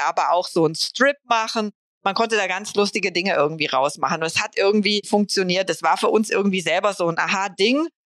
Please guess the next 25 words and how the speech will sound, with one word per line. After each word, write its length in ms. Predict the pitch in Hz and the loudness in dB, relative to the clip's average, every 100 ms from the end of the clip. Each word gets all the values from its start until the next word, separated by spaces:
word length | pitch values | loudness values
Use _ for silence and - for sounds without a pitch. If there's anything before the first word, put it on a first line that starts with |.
| - | 0
Und 240 | 196 190 | 0 2
diese 220 | 220 226 | -2 -4
Geschichten 520 | 196 196 262 285 - 208 | -2 -2 -2 -4 -4 -2
eben 240 | 170 196 | -2 -4
mit 200 | 190 185 | -4 -6
sehr, 220 | - 202 220 | -2 0 0
sehr 180 | 208 | -2
vielen 380 | 175 214 196 190 | -2 0 0 2
Optionen, 960 | 170 156 - - 233 247 202 175 208 185 | 0 0 -2 0 2 4 2 0 0 0
die 140 | 208 | -4
kamen 500 | - 190 196 220 208 | 0 0 0 0 -4
immer 300 | 190 208 190 | -2 0 0
wieder. 340 | 175 220 175 147 | -2 0 2 4
Und 140 | 156 | 2
da 140 | 170 185 | 0 -2
ist 100 | 214 | -2
halt 160 | 196 | -4
eben 200 | - 202 | -4 -2
eine 280 | 131 180 214 | -2 -2 -2
Möglichkeit, 640 | 202 214 208 - 190 190 190 | -2 -2 -4 -4 -2 -2 -2
architektonisch 800 | - 170 202 190 - 220 233 214 - | -4 -4 -2 -4 0 2 2 0 2
modular 480 | 190 180 156 175 294 | 2 4 4 2 2
darauf 340 | 262 262 277 | 2 0 0
zu 160 | - 247 | -2 0
reagieren 840 | 233 240 220 - 247 254 247 214 | 2 0 -2 -2 0 2 0 -6